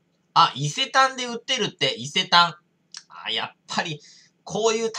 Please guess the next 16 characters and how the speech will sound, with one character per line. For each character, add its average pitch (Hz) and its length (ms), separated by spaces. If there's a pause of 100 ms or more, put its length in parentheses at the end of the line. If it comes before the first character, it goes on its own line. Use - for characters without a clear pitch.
(200)
類 208 120
は 175 160
あ 151 60
れ 180 120
か、 180 260
伊 143 120
勢 202 220
丹 185 320
か。 170 400 (1400)
伊 113 160
勢 160 240
丹 170 400
な。 214 280 (1600)
東 185 200
京 185 200
に 165 320